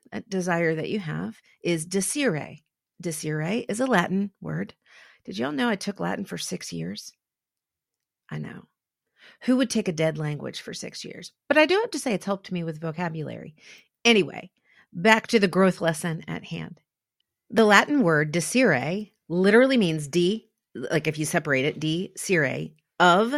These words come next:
the heavens, okay? From above, from the Father, from the heavens. So if you have a desire in you, guess where it came from? What?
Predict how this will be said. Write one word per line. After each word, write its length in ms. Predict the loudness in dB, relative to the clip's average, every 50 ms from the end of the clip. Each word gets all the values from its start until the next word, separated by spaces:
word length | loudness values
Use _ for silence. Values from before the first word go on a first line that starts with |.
| -6 -8 _ _ _ _ _ _ _ _ _ -2
the 120 | -2 0
heavens, 560 | 0 0 -2 -4 -4 -14 -16 _ -16 -16 -16 -16 _ _ _ _ _ _ _ _ _ _ _ -14 -12
okay? 480 | -12 -6 -4 -4 -4 -4 -6 -8 _ _ _ _
From 440 | -2 0 2 2 2 0 -2 -6 _ _ _ _ _ _ -4 -4
above, 460 | 0 0 0 -2 -2 -8 -18 -20 -20 _ _ _ _ _ _ _ _ _ _ _ _ _ _ _ _ _ _ _ _ _ _ _
from 480 | -4 0 2 2 2 2 0 -2 -6 -8 _
the 120 | -8 -8 -4
Father, 480 | 0 0 0 0 0 -4 -10 -12 _ _ _ _ _ _ _ _ _ _ _ _ _ _ _ _ _
from 460 | -16 -6 -4 -2 -2 -2 -4 -6 -10 _ -8
the 100 | -6 -4
heavens. 560 | -4 -4 -6 -6 -10 -10 -12 -14 -14 -18 -18 _ _ _ _ _ _ _ _ -20 -20 -20 -20 -12 -4
So 80 | -4
if 80 | -2 0
you 120 | 4 2
have 100 | 4 4
a 60 | 4 4
desire 800 | 4 2 4 6 6 8 8 8 8 8 4 4 2 0 -4 _ 2 4
in 180 | 6 6 6
you, 480 | 4 2 0 -2 0 0 -2 -2 -4 -8 _ _ _ _ _ _ _ _ _ _ _ _ _ -10 -8
guess 200 | -8 -6 -4 -4
where 100 | -4 -4
it 80 | -2
came 180 | 0 0 0 0
from? 300 | -2 -6 -8 -8 -12 -18 _ _ _ _ _ _ _ _ _ _ _ _ _ _ _ _ _ _ _ _ _ _ _ _ _ _ _
What? 720 | -10 -8 -4 -2 0 0 0 -2 -2 -2 -2 -2 -2 -6